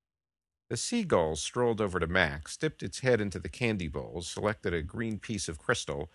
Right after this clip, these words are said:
tossed it into the air, and caught it neatly on the downswing. Its beak made crunching noises.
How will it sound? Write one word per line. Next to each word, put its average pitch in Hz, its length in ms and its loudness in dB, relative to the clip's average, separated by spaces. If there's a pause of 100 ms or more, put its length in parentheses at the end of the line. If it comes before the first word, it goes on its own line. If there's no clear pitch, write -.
(360)
tossed 165 320 4
it 120 80 0
into 107 180 -2
the 92 160 -2
air, 90 240 4
and 98 100 0
caught 131 260 2
it 110 140 -2
neatly 107 320 -2
on 98 120 0
the 92 80 -2
downswing. 80 720 -2 (720)
Its - 180 -4
beak - 380 -4
made 95 240 0
crunching 90 400 -4
noises. 60 560 -8